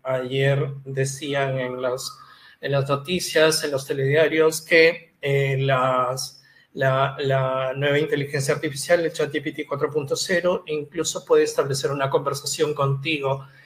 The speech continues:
y te puede interrumpir para dar aportes y para comentarte si es que estás en lo correcto o no. Ahora, el avance de las tecnologías también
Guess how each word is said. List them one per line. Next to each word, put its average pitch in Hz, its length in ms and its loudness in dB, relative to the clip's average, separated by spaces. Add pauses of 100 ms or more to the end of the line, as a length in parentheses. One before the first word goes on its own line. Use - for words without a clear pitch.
(340)
y 175 380 2
te 156 80 4
puede 156 640 6
interrumpir 147 1000 0
para 147 260 6
dar 135 400 2
aportes 175 880 2
y 151 140 -6
para 147 540 2
comentarte 139 800 0
si 151 160 -4
es 135 120 0
que - 100 2
estás 139 420 0
en 143 100 2
lo 135 140 -4
correcto 127 680 -8
o 131 160 -2
no. 135 340 0 (520)
Ahora, 156 420 6
el 147 160 6
avance 160 380 4
de 190 100 6
las 185 180 2
tecnologías 156 680 2
también 156 560 0